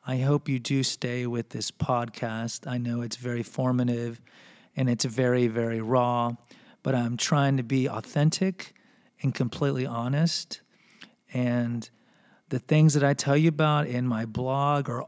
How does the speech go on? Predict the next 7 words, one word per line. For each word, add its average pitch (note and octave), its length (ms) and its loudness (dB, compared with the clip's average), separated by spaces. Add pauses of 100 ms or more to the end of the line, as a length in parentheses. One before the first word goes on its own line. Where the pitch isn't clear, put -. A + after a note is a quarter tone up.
all B2+ 380 -4
hundred C#3 420 0
percent A#2 480 -4
true, C#3+ 560 -4 (760)
whether B2 320 -2
it B2+ 140 -6
be B2+ 400 -2